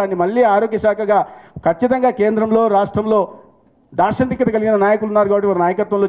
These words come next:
చేసి తీరుతామని ఈ సందర్భంగా తెలియజెప్పే ప్రయత్నం చేస్తున్నాను. ఏదో ఒక వేదిక మీద ఈ చేస్తున్న అసత్య ప్రచారాలని తిప్పికొట్టకపోతే ప్రజలు నిజమనే నమ్మే పరిస్థితిలో ఉన్నారు. ఇప్పట్లో నమ్మరు అనుకోండి, ఎందుకంటే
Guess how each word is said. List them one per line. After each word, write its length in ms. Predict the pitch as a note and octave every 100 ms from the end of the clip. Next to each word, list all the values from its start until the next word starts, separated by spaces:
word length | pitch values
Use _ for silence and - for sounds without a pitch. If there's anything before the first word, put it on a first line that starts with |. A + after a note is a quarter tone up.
| F#3+
చేసి 180 | G3+ F3
తీరుతామని 420 | F#3 F3+ F#3+ F#3+ F3+
ఈ 80 | D#3+
సందర్భంగా 400 | D#3 F#3 F#3 G3 F#3 -
తెలియజెప్పే 380 | F#3 A3 A3+ G#3+ G3+
ప్రయత్నం 280 | G3 G3 G3
చేస్తున్నాను. 320 | F#3 F#3 E3 E3+
ఏదో 120 | G3 A3+
ఒక 80 | G#3
వేదిక 240 | G3 A3+ A3+
మీద 140 | A3+ G#3+ G#3+ G#3 - F3+
ఈ 20 | G3+
చేస్తున్న 360 | G#3 A3 A#3+ A#3+ A3+
అసత్య 300 | A3+ A3+ A#3+ A3
ప్రచారాలని 500 | G3+ A3+ A3+ A3 G3+
తిప్పికొట్టకపోతే 840 | - - A#3+ A#3+ A3+ A3 G#3 G3+ G3 G#3+ A3 - F#3+
ప్రజలు 220 | A3 B3 G3+
నిజమనే 320 | A#3+ B3 A#3+ A3+
నమ్మే 220 | A3 A3 G#3+
పరిస్థితిలో 320 | G3+ A3+ G#3+
ఉన్నారు. 180 | G3 D#3+ C#3+
ఇప్పట్లో 300 | - F#3+ A#3
నమ్మరు 240 | G#3 A3+ A3
అనుకోండి, 300 | G#3 G3 F3+
ఎందుకంటే 340 | D#3+ G3 G3